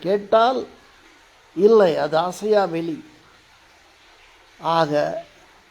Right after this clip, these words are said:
அசையும் அணுவையும் அசையா வெளியையும் இணைத்து நாம் புரிந்து கொண்டால்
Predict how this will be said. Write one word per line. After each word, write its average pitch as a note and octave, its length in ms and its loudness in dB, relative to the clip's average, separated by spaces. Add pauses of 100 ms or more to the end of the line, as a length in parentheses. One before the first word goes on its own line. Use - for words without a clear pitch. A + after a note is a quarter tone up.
(540)
அசையும் G3 580 -2 (160)
அணுவையும் F#3+ 540 4 (1300)
அசையா G3+ 440 2 (180)
வெளியையும் F#3+ 640 4 (1400)
இணைத்து F#3+ 500 0 (1800)
நாம் D#3 380 2 (1500)
புரிந்து G#3 300 4
கொண்டால் F#3 480 -2